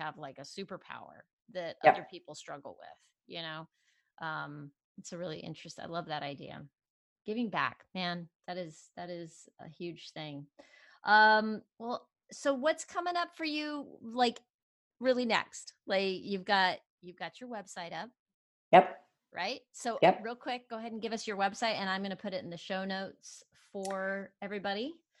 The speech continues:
Speaker 2: Okay, so it's launch career strategies dot com.
Speaker 1: Okay.
Speaker 2: And, um, the next steps are, uh, really,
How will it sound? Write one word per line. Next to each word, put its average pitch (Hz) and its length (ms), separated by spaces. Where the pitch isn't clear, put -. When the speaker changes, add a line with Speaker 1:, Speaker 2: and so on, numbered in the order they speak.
Speaker 2:
Okay, 175 240
so 180 120
it's 165 180
launch 175 720
career 165 380
strategies 131 1000
dot 156 220
com. 147 540
Speaker 1:
Okay. 170 380
Speaker 2:
And, 165 560
um, 170 680
the 190 100
next 196 300
steps 269 460
are, 156 540
uh, 165 440
really, 226 580